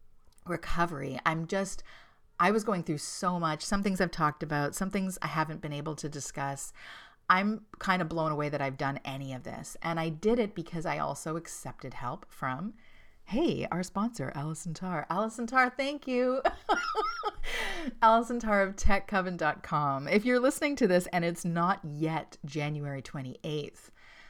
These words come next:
uh, Alice and I are getting together to do a really fun workshop called Tarot for Self-Love Rebels. Um,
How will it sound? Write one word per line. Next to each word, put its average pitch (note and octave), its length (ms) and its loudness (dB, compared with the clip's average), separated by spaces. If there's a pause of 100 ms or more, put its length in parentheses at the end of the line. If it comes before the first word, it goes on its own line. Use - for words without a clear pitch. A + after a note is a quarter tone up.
(160)
uh, D3 240 0
Alice D#3+ 280 6
and F3 100 0
I D3+ 100 4
are D3+ 100 2
getting D3 240 -2
together C3+ 440 -4
to D3 120 -12
do D3 120 -4
a C#3 60 -2
really D3+ 460 0
fun D#3+ 260 0
workshop D#3+ 560 2
called C#3 260 -2
Tarot D3 420 0
for F3 160 -4
Self-Love C#3+ 640 -4
Rebels. C#3 600 -2 (640)
Um, C#3+ 560 -2